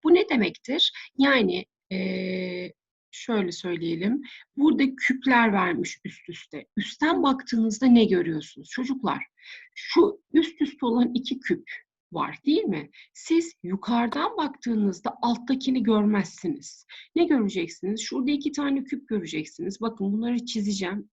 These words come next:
Üstten gördüğünüz şekil şu olacak. Şurada iki tane küp gö-, e, daha doğrusu kare göreceksiniz. Küp de yanları görmezsiniz. Üstten baktığınızda sadece üstleri görürsünüz. Değil mi?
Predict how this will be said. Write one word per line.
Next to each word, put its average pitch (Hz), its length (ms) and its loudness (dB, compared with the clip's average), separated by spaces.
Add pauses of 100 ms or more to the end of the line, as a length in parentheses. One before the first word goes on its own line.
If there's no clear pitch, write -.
(160)
Üstten 294 380 -4
gördüğünüz 220 440 -2
şekil 262 280 -4
şu 247 220 -4
olacak. 156 400 -4 (560)
Şurada 247 240 -2
iki 285 180 -2
tane 269 320 0
küp - 260 -8
gö-, 196 200 -4
e, - 120 -6
daha 214 200 0
doğrusu 196 360 -6
kare 226 280 0
göreceksiniz. 160 800 -8
Küp - 280 -14
de 156 40 -8 (100)
yanları 190 400 -2
görmezsiniz. 208 920 -4 (420)
Üstten 262 320 -4
baktığınızda 190 540 -6
sadece 277 800 -4 (280)
üstleri 240 480 -2
görürsünüz. 160 560 -4 (1400)
Değil 269 240 0
mi? - 220 -8